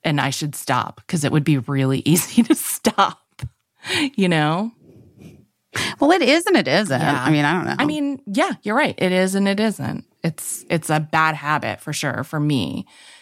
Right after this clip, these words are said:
Speaker 1: to just be like, "Oh, you know how I would dry those dishes?"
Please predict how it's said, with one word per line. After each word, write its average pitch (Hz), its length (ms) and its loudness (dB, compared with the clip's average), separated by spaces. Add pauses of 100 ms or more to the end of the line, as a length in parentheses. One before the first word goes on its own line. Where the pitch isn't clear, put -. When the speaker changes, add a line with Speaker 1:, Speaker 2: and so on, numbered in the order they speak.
(120)
Speaker 1:
to - 100 -2
just 156 240 0
be 147 80 0
like, 143 200 -2
"Oh, 320 140 -2
you 302 160 0
know 302 140 0
how 311 160 -2
I 302 120 0
would 311 140 -2
dry 311 220 0
those 311 240 -2
dishes?" 311 440 -2